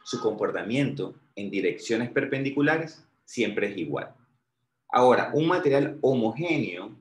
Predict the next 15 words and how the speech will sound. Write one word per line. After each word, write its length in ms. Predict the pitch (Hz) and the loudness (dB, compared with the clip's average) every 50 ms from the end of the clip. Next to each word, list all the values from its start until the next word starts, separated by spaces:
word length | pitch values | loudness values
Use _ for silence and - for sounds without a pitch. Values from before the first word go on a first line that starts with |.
| - _ _ | -20 _ _
tiene 320 | - 117 113 120 120 - - | -2 0 0 0 0 0 -2
una 300 | 120 123 127 131 131 - | -2 0 0 0 0 0
particularidad, 920 | 135 123 123 - 127 117 - 131 127 131 120 127 120 98 80 78 - - - _ _ _ _ _ _ | 0 0 -2 -4 -8 -8 -4 -2 0 0 2 2 2 2 2 0 -2 -8 -12 _ _ _ _ _ _
y 140 | - 101 107 | -2 -2 -2
es 100 | 104 - | -2 -2
que 240 | - 127 113 - - | -2 -4 -4 -4 -6
un 140 | - 123 127 | -8 -6 -2
material 400 | 135 139 139 131 120 - - - | -2 0 0 2 2 2 0 0
homogéneo 720 | - 123 123 127 123 131 151 135 123 110 101 101 101 - - | 0 -2 -2 -2 -4 -4 -4 -2 -2 -4 -6 -8 -12 -10 -8
lo 160 | - 101 95 | -6 -6 -6
que 140 | - 92 - | -6 -8 -10
nos 180 | - - - | -10 -12 -6
dice 240 | - 113 120 120 143 | -2 -2 -2 -2 -2
a 40 | 139 | -4
nosotros 480 | 139 139 - 113 95 - - - - | -4 -2 -2 -2 -2 -4 -4 -12 -14